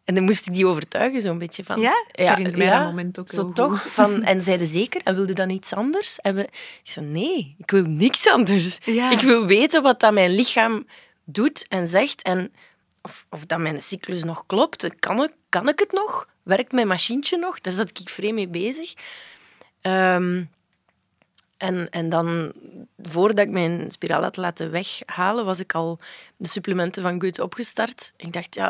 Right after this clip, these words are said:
Speaker 1: het kan maar helpen ter ondersteuning." Ehm, en dan merkte ik al gauw dat die borstenpijn ging weg. Die moedswings, dat heeft wat langer geduurd eer dat die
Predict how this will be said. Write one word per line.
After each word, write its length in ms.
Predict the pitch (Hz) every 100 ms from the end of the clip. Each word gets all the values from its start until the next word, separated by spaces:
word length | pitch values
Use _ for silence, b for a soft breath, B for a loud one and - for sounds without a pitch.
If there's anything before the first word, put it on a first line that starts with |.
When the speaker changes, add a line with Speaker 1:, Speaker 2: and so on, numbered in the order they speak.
| -
Speaker 1:
het 200 | 214 -
kan 140 | -
maar 140 | 180 165
helpen 380 | 175 202 220
ter 160 | - 190
ondersteuning." 840 | 180 170 - - 185 226 269 302 B B B B B B _
Ehm, 580 | - 180 185 185 185 190 175 _ _ _ -
en 100 | 185
dan 140 | 185
merkte 260 | 170 220 247
ik 120 | 226
al 140 | 180
gauw 140 | 175 214
dat 160 | 202
die 120 | 185 180
borstenpijn 580 | 135 - 170 - 160
ging 220 | 170 170 165
weg. 260 | 165 165 b b b
Die 140 | - 185
moedswings, 400 | 185 202 220 196
dat 160 | 180
heeft 340 | 185 170 - -
wat 140 | - 180
langer 280 | 180 202 202
geduurd 420 | 196 196 208 -
eer 160 | 214 185
dat 360 | - - -
die 140 | -